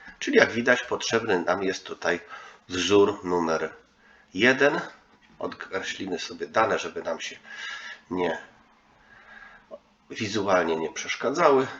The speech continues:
I mamy stężenie molowe, to jest liczba moli przez objętość roztworu, czyli niewiadomą naszą jest liczba moli. O,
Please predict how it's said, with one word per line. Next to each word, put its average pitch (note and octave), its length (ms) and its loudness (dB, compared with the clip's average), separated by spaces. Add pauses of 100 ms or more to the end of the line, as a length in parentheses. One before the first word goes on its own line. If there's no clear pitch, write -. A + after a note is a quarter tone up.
(120)
I C#3 80 -2
mamy G2+ 340 2
stężenie F2 600 -2
molowe, G2+ 480 0
to E2 160 -12
jest - 300 -10
liczba F#2 500 0
moli E2 440 0
przez - 640 -4 (120)
objętość F#2+ 760 -4 (300)
roztworu, D#2+ 480 -6
czyli F2 260 -6
niewiadomą A2 840 4
naszą F#2+ 360 0
jest E2 380 -6 (360)
liczba F2 720 2 (640)
moli. F2+ 420 4 (320)
O, F#2+ 200 -2